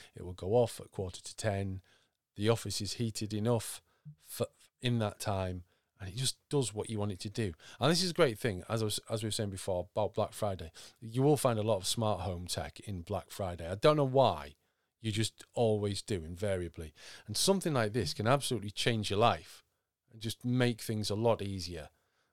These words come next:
And it's also the type of smart home thing which really, you know, it's just a plug that goes on and off over the network. So it's not like it's recording anything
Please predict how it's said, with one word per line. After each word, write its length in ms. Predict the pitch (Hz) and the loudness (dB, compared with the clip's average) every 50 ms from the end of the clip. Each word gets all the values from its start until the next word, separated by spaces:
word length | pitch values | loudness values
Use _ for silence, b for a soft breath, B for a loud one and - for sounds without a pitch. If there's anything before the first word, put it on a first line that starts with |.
| _ _ _ | _ _ _
And 400 | 113 113 110 110 107 107 104 110 | -4 0 0 0 0 0 -2 -2
it's 160 | 120 117 - | 0 4 4
also 200 | 175 160 123 131 | 4 4 4 -2
the 40 | 117 | 0
type 220 | - 127 113 - | 0 0 0 0
of 60 | - | -2
smart 220 | - - 117 107 98 | 0 2 2 2 2
home 140 | 101 98 92 | 0 -4 -4
thing 200 | - 104 101 101 | -4 -4 -4 -4
which 180 | 98 92 - | -4 -4 -2
really, 280 | 120 113 110 101 95 95 | 0 2 2 2 0 -2
you 180 | 90 98 107 | -6 -6 -6
know, 200 | 98 - 90 95 - | -6 -6 -8 -8 -8
it's 120 | - 110 - | -6 -6 -4
just 200 | - 127 - - | -4 -4 -6 -8
a 60 | - _ _ - | -14 _ _ -4
plug 320 | - 139 113 87 80 - _ _ _ _ _ _ _ _ _ | 0 0 0 0 -2 -10 _ _ _ _ _ _ _ _ _
that 120 | 104 98 - | -14 -2 2
goes 260 | 117 110 107 101 104 | 2 4 4 2 0
on 120 | 104 98 | -2 -2
and 140 | 98 98 107 | 0 0 0
off 200 | 104 90 - - | -2 -2 -2 -4
over 200 | 98 92 85 90 | -6 -6 -6 -6
the 80 | 92 95 | -6 -4
network. 420 | 104 110 - - 98 90 82 - - | -4 -4 -6 -6 -10 -10 -10 -8 -8
So 360 | - - 98 92 92 85 80 - _ _ _ _ _ _ _ _ _ _ _ | -4 -2 0 -2 -2 -4 -8 -14 _ _ _ _ _ _ _ _ _ _ _
it's 120 | - 104 135 | -6 0 2
not 80 | 143 | 2
like 80 | 139 127 | 2 2
it's 140 | 113 - - | 2 0 -4
recording 600 | 110 - - - 135 131 127 123 113 117 110 110 | -4 -8 -2 0 2 4 4 2 2 2 0 0
anything 520 | 107 107 107 98 - - 98 95 92 92 | 0 0 -2 -4 -4 -6 -6 -6 -6 -8